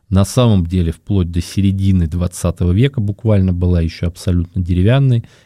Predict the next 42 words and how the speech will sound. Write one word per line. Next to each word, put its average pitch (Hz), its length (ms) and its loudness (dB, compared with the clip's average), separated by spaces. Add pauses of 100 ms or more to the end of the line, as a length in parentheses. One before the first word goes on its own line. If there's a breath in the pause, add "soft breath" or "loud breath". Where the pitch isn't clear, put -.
Я 92 200 4
не 85 100 2
преувеличиваю, 98 920 0
даже 85 320 -4
в 85 140 -12
семидесятые 98 640 0
годы 104 300 0
еще 92 260 -4
было, 90 320 -2 (260 soft breath)
даже 90 240 2
в 87 60 -4
центре 90 420 0
немало 90 400 4
деревянных, 85 720 0
еще 85 400 -10
купеческих 85 640 -6
зданий, 85 380 -2 (240 soft breath)
а 95 80 -2
уж 90 180 0
тем 98 140 4
более 95 260 4
это 90 160 -2
и 92 80 2
тогда. 113 400 0
И 80 80 -6
поэтому 95 560 0 (300 soft breath)
очень 101 300 0
часто 95 340 -2
Москва 90 380 0
горела, 104 520 2
вот 95 220 -2
об 87 120 -2
этом 87 220 -4
пишет - 300 -6
историк 87 420 -2
Михаил 90 300 -2
Николаевич 87 380 -2
Тихомиров, 120 500 2
что - 140 -6
там 90 200 -2
чуть - 260 -10
ли 87 140 -4